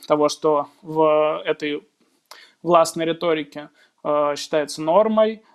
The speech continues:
э, ты уже как бы оказываешься по ту сторону, то есть ты оказываешься, э, противником этого режима,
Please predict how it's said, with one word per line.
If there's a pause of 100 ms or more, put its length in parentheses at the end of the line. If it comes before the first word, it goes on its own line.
(160)
э,
ты
уже
как
бы
оказываешься
по
ту
сторону,
то
есть
ты
оказываешься,
э,
противником
этого
режима,